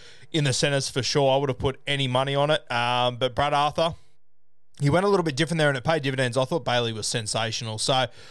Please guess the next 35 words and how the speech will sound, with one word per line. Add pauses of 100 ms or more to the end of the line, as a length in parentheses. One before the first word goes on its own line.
(420)
I
think
Opachik
only
plays
if
he
is
one
hundred
percent.
I
think
there's,
if
there's
any
doubt
in
the
back
of
his
mind,
I
think
he's
a
pretty
selfless
guy,
Tommy
Opachik.
So,
uh,